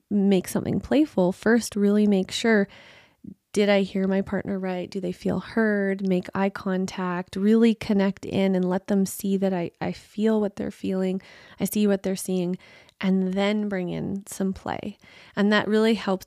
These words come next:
anchor the nervous system into, like, "Oh, there is connection here." And,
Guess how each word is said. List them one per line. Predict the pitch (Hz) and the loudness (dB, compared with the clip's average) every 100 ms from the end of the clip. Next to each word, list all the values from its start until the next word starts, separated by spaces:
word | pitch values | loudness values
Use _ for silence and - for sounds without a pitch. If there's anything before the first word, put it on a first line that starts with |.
| - | -8
anchor | 190 190 202 - 196 | -2 0 0 0 -2
the | 190 | 0
nervous | 185 175 185 190 | 0 -2 -4 -4
system | - 185 - 180 | -6 -6 -4 -2
into, | 185 185 185 | -2 -2 -4
like, | 180 180 - | -6 -6 -2
"Oh, | 240 196 | -2 0
there | 190 190 | -2 -2
is | 196 202 - | -2 -2 -4
connection | 240 220 214 - 196 196 | -2 -2 -2 -4 -2 0
here." | 185 170 185 - - - _ - | -2 -2 -4 -8 -20 -20 _ 0
And, | 214 | 2